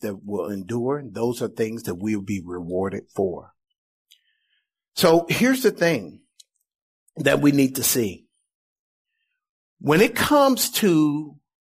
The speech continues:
Rahab, her faith, how she put her faith into action, she's talked about in the New Testament. She's talked about in the Hall of Faith, the book of James,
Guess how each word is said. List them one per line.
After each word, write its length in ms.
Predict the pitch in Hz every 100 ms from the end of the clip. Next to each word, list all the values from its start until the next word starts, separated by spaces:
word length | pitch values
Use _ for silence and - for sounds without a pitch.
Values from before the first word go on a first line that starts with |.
| _ _ -
Rahab, 680 | 139 143 120 98 - - - _ _ _ _ _ _ _ _ _ _ _ _ _
her 120 | -
faith, 640 | 113 - 151 170 214 - - _ _ _ _ _ _ _ _
how 160 | - 147
she 140 | -
put 200 | 160 165
her 80 | 139
faith 460 | 123 - 151 151 -
into 380 | 156 143 - 120 -
action, 580 | 143 151 - 185 202 - _ _ _ _ _ _ _ _ _ _ _
she's 340 | - 180 143
talked 360 | - 185 185 180
about 320 | 156 165 160
in 140 | 143 127
the 80 |
New 220 | 120 110 104
Testament. 680 | - 165 - 185 190 214 - _ _ _ -
She's 180 | 202
talked 260 | 165 190 175
about 240 | 175 170
in 60 | 160
the 80 | 147
Hall 340 | 147 139 127
of 140 | 113 -
Faith, 440 | 156 180 202 - _ - - _
the 80 | 123
book 300 | 117 127 113
of 120 | 104
James, 720 | 98 131 160 175 185 190 196